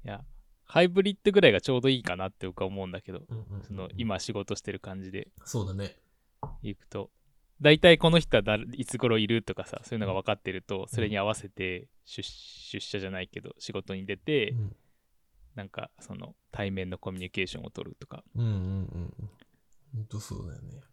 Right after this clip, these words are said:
Speaker 1: でも、毎日行くの大変だね。
Speaker 2: 大変。
Speaker 1: <laughs> なんか、なんか、<laughs> 正直な話、オンラインで慣れちゃうと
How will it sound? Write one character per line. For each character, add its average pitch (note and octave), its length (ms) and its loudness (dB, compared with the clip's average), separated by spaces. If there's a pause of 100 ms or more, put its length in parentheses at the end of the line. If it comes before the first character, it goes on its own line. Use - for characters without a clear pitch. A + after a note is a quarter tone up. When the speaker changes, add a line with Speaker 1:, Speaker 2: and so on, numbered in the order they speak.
(320)
Speaker 1:
で A#2+ 100 -4
も、 G#2+ 140 -4
毎 C3+ 260 4
日 E3+ 560 4
行 D3 100 -4
く E3 140 4
の G#2+ 100 6
大 G#2 220 -4
変 G2 160 -6
だ F#2 120 -4
ね。 F#2+ 240 -6
Speaker 2:
大 A#2 140 0
変。 G#2+ 200 6
Speaker 1:
<laughs> - 0 -
な G2 60 -2
ん E3 40 -2
か、 - 160 6 (200)
な D3+ 60 4
ん C3+ 40 -4
か、 C#3 220 0 (800)
<laughs> C#3 60 -14
正 D3+ 180 8
直 C#3 260 4
な A#2 100 0
話、 G#2+ 280 -8 (320)
オ A#2 120 -4
ン B2+ 120 -4
ラ C3 140 2
イ B2+ 80 0
ン - 20 -2
で G#2 100 0
慣 G#2+ 140 -2
れ G#2+ 80 0
ち G2+ 100 -4
ゃ G2 40 0
う F#2 80 -4
と F#2+ 280 -6